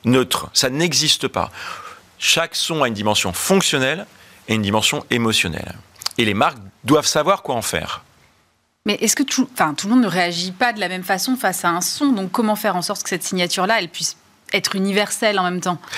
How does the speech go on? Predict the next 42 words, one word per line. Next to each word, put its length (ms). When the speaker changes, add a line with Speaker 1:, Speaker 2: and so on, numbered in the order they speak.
Speaker 1:
Alors, 300
en 60
fait, 200
ce, 220
ce 160
dont 300
on 360
se 160
rend 120
compte, 160
donc, 260
chez 160
sixième 220
Son, 120
ça 120
fait 120
quoi ? 240
Ça 120
fait, 300
euh, 280
douze, 260
treize 260
ans 80
qu'on 160
a 40
un 100
département 540
recherche 460
Speaker 2:
Mm. 100
Speaker 1:
qui 80
est 40
là 100
pour 180
mesurer 680
à 80
la 60
fois 340
l'impact 440
de 60
ce 100
qu'on 120
fait 320